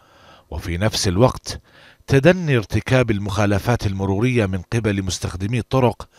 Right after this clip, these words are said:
بنسبة اثنتين وعشرين في المئة، ما يعكس النضج المروري بتجنب كل ما قد يؤثر سلبا على السلامة المرورية ومستوى انسيابية الحركة. الكوادر الشرطية التي تعمل في تسعة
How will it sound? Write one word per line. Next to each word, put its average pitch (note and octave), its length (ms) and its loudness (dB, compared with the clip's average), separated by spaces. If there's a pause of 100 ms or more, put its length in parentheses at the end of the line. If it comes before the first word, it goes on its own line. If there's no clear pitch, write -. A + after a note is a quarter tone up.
(460)
بنسبة G2 520 0
اثنتين G#2 640 0
وعشرين G#2 540 0
في G#2+ 100 -2
المئة، A#2 420 -2 (640)
ما D#2+ 160 -4
يعكس G#2 500 0
النضج G2+ 440 0
المروري G2+ 720 2 (480)
بتجنب C3 880 2 (180)
كل C3 320 2
ما A2 160 0
قد G#2 300 -4
يؤثر G#2+ 580 0
سلبا G#2+ 560 0 (500)
على D3+ 240 0
السلامة A#2 640 2
المرورية G#2+ 760 2 (520)
ومستوى C3 640 4
انسيابية G2 720 -2
الحركة. D#2+ 440 -10 (500)
الكوادر F3 600 6
الشرطية B2 720 0
التي A2+ 340 0
تعمل A#2+ 480 2
في G2+ 160 -4
تسعة A#2 420 -2